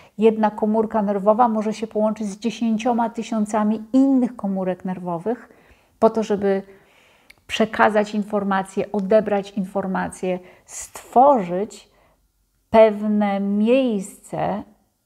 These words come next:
y, w mózgu, które będzie zajmowało się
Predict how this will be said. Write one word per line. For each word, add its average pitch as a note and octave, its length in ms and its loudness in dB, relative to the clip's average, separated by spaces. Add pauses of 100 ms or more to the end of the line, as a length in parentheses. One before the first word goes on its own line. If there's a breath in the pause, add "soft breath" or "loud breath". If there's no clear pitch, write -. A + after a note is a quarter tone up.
(260)
y, G3+ 220 -2 (560)
w F#3 200 -2
mózgu, G3+ 840 2 (420 loud breath)
które G#3+ 580 2
będzie A3 480 2
zajmowało G#3 1000 0
się F#3+ 420 -6